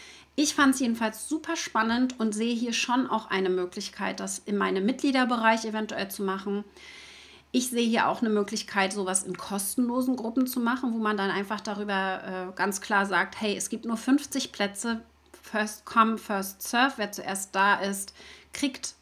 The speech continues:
zum Beispiel ein Training von mir eine Stunde lang, das wird dann nicht aufgezeichnet.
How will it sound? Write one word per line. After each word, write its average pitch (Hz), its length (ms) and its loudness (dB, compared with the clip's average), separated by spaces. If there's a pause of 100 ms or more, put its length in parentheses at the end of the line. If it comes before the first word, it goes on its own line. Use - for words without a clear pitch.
(120)
zum 254 140 -2
Beispiel 220 260 2
ein 208 160 0
Training 247 420 2
von 208 220 0
mir 202 200 4
eine 196 200 2
Stunde 202 380 0
lang, 202 260 2
das 180 160 -2
wird 180 140 -6
dann 175 100 -2
nicht 233 220 -2
aufgezeichnet. 208 960 -2